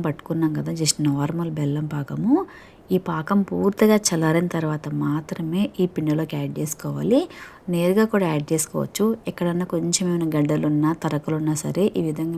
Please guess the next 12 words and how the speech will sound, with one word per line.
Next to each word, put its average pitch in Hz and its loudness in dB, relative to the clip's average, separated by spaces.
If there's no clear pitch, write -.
మీరు 151 -4
స్ట్రెయిన్ 147 -2
చేసుకుంటే 156 0
ఎక్స్ట్రా - 2
ఏమైనా 185 0
ఉంటే 175 -2
బయటకు 147 -4
వచ్చేస్తాయి. 151 -4
So - -10
ఈ 160 -2
విధంగా 156 0
పాకం 147 -4